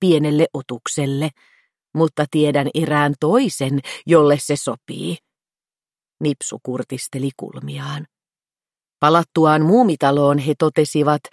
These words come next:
että hattu oli muumipapallekin liian iso. "Mitä minä tälle sitten teen?", muumipeikko kysyi. "Minun mielestäni", Nuuskamuikkunen sanoi,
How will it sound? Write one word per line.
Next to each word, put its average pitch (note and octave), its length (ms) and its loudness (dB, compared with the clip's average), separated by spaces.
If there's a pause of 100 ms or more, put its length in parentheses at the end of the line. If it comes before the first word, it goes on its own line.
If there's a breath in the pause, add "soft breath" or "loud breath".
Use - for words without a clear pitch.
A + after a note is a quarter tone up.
(260 loud breath)
että B3 260 0
hattu G#3+ 400 -2
oli G3+ 180 4
muumipapallekin D3 1120 0
liian C3 380 -2
iso. - 380 -12 (1000)
"Mitä B3 320 0
minä E3 340 2
tälle C#3+ 300 -2
sitten D3+ 560 -2
teen?", D3 440 -4 (360)
muumipeikko C3 640 -2
kysyi. B2+ 460 -12 (1160)
"Minun C#4+ 480 4
mielestäni", C#3 840 -4 (420 loud breath)
Nuuskamuikkunen C#3+ 920 0
sanoi, D#3 500 -2